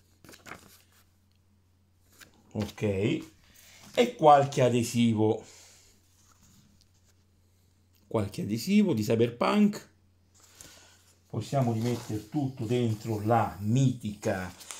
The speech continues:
confezione. Così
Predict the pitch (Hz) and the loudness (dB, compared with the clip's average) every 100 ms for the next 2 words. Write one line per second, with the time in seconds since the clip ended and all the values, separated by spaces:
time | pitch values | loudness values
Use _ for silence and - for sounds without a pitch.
0 | - - _ 160 156 127 - 120 - 131 | -18 -20 _ 0 0 0 -2 -2 -2 0
1 | 127 110 113 165 208 - - - - _ | 2 2 2 0 -2 -6 -20 -20 -20 _
2 | - - - _ _ - _ - - _ | -20 -20 -20 _ _ -20 _ -20 -20 _
3 | - - _ _ - - - - _ - | -20 -20 _ _ -20 -18 -18 -20 _ -12
4 | 101 107 - | -2 0 0